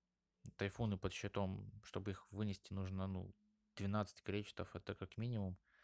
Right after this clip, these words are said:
Но я думаю, и того больше надо. Собственно, тут Тор и Зевс, это абсолютно без шансов, это слив.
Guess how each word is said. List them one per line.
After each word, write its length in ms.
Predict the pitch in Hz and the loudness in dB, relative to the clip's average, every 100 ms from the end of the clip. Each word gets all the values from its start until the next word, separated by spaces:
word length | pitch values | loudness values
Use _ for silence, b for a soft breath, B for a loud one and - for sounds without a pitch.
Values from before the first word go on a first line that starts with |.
| B B B B B B B B B _ _ | B B B B B B B B B _ _
Но 120 | 101 101 | 0 2
я 40 | |
думаю, 340 | 101 104 98 | 4 4 4
и 40 | 95 | 4
того 260 | 107 95 | 4 2
больше 340 | 87 127 127 107 | 4 2 2 0
надо. 360 | 98 95 90 87 B B B B _ _ _ _ _ - 98 | 2 2 0 -4 B B B B _ _ _ _ _ -10 -6
Собственно, 760 | 92 98 - - 95 95 92 95 - _ _ _ _ _ _ _ _ | -4 -2 -2 -2 0 0 0 -2 -8 _ _ _ _ _ _ _ _
тут 160 | - - - - | -16 -16 -16 -12
Тор 220 | - 151 123 | 2 4 6
и 100 | 104 | 4
Зевс, 320 | 117 117 - | 2 2 -2
это 540 | 95 92 92 - - - _ - | -4 -2 -4 -4 -8 -12 _ -16
абсолютно 560 | - - 95 95 95 92 B B B B B B _ | -14 -6 -6 -4 -4 -6 B B B B B B _
без 180 | - 98 | -6 -2
шансов, 440 | - 117 131 - 92 | 2 2 2 0 -2
это 180 | - | 0
слив. 340 | 87 - 127 | -2 0 -2